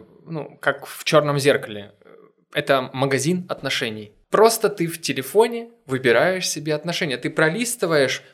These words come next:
потенциального человека, который может быть тебе сексуальным партнёром,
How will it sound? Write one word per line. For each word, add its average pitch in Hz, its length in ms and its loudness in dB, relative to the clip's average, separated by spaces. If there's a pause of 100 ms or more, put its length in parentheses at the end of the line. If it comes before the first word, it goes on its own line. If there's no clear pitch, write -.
(160)
потенциального 160 880 2
человека, 147 800 4 (180)
который 147 360 2
может 143 380 2
быть 117 140 -8
тебе 120 360 0 (160)
сексуальным 202 540 4
партнёром, 127 720 0